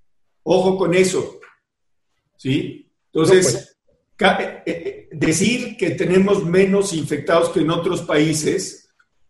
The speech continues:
Speaker 1: pues sí, porque empezamos en tiempos diferentes,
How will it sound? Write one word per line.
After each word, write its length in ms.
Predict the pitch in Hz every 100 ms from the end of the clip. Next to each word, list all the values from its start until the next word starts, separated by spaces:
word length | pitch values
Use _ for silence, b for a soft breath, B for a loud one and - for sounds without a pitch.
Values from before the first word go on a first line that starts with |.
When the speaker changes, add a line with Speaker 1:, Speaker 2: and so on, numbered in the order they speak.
| -
Speaker 1:
pues 200 | 147 131
sí, 400 | 190 262 - -
porque 400 | 151 143 151 143 151
empezamos 800 | 131 135 180 185 196 190 - -
en 260 | 139 135
tiempos 420 | 131 170 170 180 151
diferentes, 1000 | - 170 185 214 208 165 107 - -